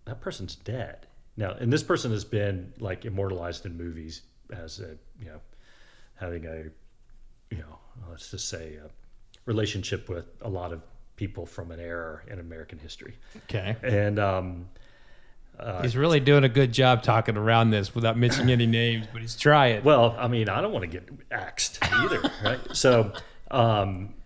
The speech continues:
Speaker 1: <laughs> so we're sitting there going, "Okay." So they leave the room. We're all looking at each other, and, and I'm with guys who've been around longer than I've been around, you know, in the business at this time. This was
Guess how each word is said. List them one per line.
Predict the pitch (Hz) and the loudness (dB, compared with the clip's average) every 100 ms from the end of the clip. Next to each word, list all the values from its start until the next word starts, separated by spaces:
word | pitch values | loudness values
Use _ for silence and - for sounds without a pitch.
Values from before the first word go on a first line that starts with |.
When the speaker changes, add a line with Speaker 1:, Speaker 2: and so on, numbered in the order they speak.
| - - | -8 -2
Speaker 1:
<laughs> | 175 113 - - | 0 0 -4 -12
so | - 131 | 0 2
we're | 180 | 4
sitting | - - | 2 -2
there | 123 113 | -2 -2
going, | 107 101 98 95 98 - - - | -2 -2 -4 -6 -10 -20 -20 -8
"Okay." | 117 113 95 85 85 90 - - - | -6 -4 -6 -8 -10 -12 -16 -20 -16
So | - 123 | -2 2
they | |
leave | 120 101 | 4 2
the | 92 | -2
room. | 101 95 92 90 - - - - | -2 -2 -4 -6 -8 -10 -14 -6
We're | 117 | -2
all | 120 | 0
looking | 104 104 98 | 0 -2 -2
at | 95 | -4
each | - | -4
other, | 90 87 87 87 87 - | -8 -8 -8 -10 -12 -8
and, | 113 95 - - | -6 -6 -8 -6
and | 107 | -2
I'm | 117 120 | 0 2
with | 120 120 - - - | 2 2 -2 -18 -6
guys | 101 98 92 | -4 -2 -4
who've | 92 | -6
been | 98 92 | -4 -4
around | 92 90 90 | -6 -6 -8
longer | 87 87 87 | -8 -8 -8
than | 85 85 | -10 -10
I've | 85 87 82 - - - | -10 -10 -12 -16 -20 -16
been | 82 80 | -14 -14
around, | 78 78 80 - | -14 -16 -18 -12
you | 92 | -10
know, | 85 | -8
in | 101 | -6
the | 92 | -6
business | 92 78 78 | -6 -10 -12
at | 80 | -14
this | - - | -16 -14
time. | 90 82 85 | -14 -12 -10
This | 95 | -8
was | 90 76 | -8 -12